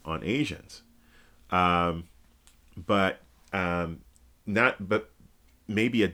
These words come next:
uh, not even a decade before, maybe five, six, seven years before, there was another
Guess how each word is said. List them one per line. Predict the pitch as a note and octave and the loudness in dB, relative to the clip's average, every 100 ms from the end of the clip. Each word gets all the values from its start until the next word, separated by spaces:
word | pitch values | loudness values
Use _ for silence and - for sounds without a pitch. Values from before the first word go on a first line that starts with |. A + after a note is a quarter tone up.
| - | -4
uh, | E2 - | -10 -6
not | G2 A2+ | -2 -2
even | G2 E2+ | -2 -4
a | C#2 | -4
decade | D#2 D2 C#2+ B1+ | -6 -4 -6 -8
before, | - - G1+ - - _ _ _ _ _ _ - | -14 -14 -14 -16 -20 _ _ _ _ _ _ -6
maybe | F2 D#2+ | -4 -4
five, | D2+ - F2 F2 | -2 2 2 0
six, | - C3 - | -4 -6 -2
seven | G#2 F2 E2 | -2 -2 -4
years | E2+ D#2+ | -4 -4
before, | - - - C3+ F2 D2 - _ _ _ _ _ _ - _ _ _ _ _ _ - _ _ - - - - - - | -8 -12 -4 -2 0 -2 -8 _ _ _ _ _ _ -20 _ _ _ _ _ _ -20 _ _ -20 -18 -20 -20 -20 0
there | G#2+ | 2
was | G2+ G#2 | 4 2
another | F2+ F2 G#2+ D3 F2 E2 | 0 2 2 2 0 -2